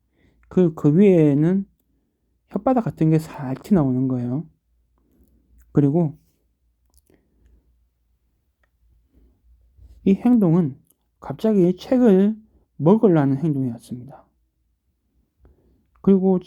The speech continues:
배고파, 배고파 하면서 책을 꼭 먹게 됐다면서 강요를 하다가 책을 먹게 되는데 갑자기 이 책을 먹은 이후부터 마법을 사용할 수 있게 됩니다. 이제 그렇게 되는 내용을 부르고 있는데요.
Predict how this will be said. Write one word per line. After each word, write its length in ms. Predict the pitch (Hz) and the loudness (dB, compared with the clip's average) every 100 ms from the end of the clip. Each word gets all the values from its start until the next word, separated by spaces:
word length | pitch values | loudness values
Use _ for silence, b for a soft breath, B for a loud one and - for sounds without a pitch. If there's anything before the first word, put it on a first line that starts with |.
| _ _ _ _ | _ _ _ _
배고파, 340 | - 190 - 185 | 0 2 2 0
배고파 400 | 170 175 202 180 | 0 -2 -2 0
하면서 640 | 165 160 156 135 135 131 _ _ _ _ _ _ _ _ _ | 2 0 0 -4 -4 -8 _ _ _ _ _ _ _ _ _
책을 520 | - 220 196 165 175 | 2 4 4 4 0
꼭 180 | - 160 | -4 -2
먹게 220 | 190 180 | 0 2
됐다면서 760 | 139 127 135 135 127 160 151 - _ _ _ _ | 0 -2 -6 -4 -4 -4 -6 -8 _ _ _ _
강요를 360 | 127 143 190 | 0 2 2
하다가 220 | 180 160 160 | 0 -2 -4
책을 300 | - 196 185 | -4 -2 2
먹게 240 | 175 175 | 0 0
되는데 540 | 139 123 131 165 151 - - - _ _ _ _ _ _ _ | -2 -2 0 0 -2 -8 -20 -20 _ _ _ _ _ _ _
갑자기 640 | - 139 220 196 185 196 202 _ _ _ - | -10 -2 0 2 2 0 -4 _ _ _ -4
이 140 | 196 | -4
책을 280 | 202 277 247 | -2 0 4
먹은 300 | 214 233 214 | 4 4 2
이후부터 680 | 143 131 160 160 - 180 151 _ b b _ | 2 0 -2 -6 -6 -6 -8 _ b b _
마법을 400 | 123 127 175 247 | -6 2 4 4
사용할 360 | 240 165 147 143 | 2 -2 0 -4
수 120 | - | -8
있게 160 | 156 | -8
됩니다. 480 | 131 120 117 123 131 _ _ _ _ _ _ _ _ _ _ _ _ _ _ _ _ _ _ _ - | -8 -8 -12 -16 -20 _ _ _ _ _ _ _ _ _ _ _ _ _ _ _ _ _ _ _ -2
이제 160 | 185 | 0
그렇게 440 | 202 214 254 233 190 | 4 2 4 2 2
되는 280 | 156 165 | 2 2
내용을 340 | 165 135 165 196 | 2 0 0 0
부르고 280 | 156 151 139 | 0 -2 0
있는데요. 520 | 131 123 127 160 | 0 -2 -4 -4